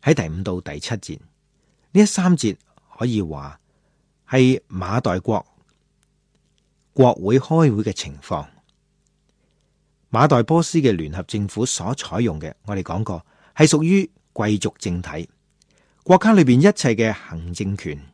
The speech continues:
完全操作喺各地嘅貴族手裏邊。國王只不過係國家嘅元首，係屬於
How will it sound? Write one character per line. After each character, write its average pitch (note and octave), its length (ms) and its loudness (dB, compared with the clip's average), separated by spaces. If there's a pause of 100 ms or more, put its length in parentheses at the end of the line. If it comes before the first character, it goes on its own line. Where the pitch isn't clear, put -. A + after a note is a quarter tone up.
(640)
完 G2 160 -2
全 G2 180 -4
操 D3+ 200 2
作 C3+ 120 2
喺 F2 320 -2
各 G#2 240 -6
地 F2 140 -6
嘅 F#2 120 -6
貴 F2+ 220 -6
族 E2 140 -12
手 F2 220 -8
裏 F#2+ 80 -4
邊。 D2 180 -10 (920)
國 D3 140 8
王 G#2 300 0
只 D3+ 160 4
不 F#3+ 100 6
過 B2+ 240 2
係 G2+ 200 -4
國 C3 200 2
家 C#3 160 0
嘅 F#2 340 -6
元 E2+ 240 -8
首， F#2 320 -8 (220)
係 C#3+ 100 4
屬 D3 160 4
於 F#3+ 260 2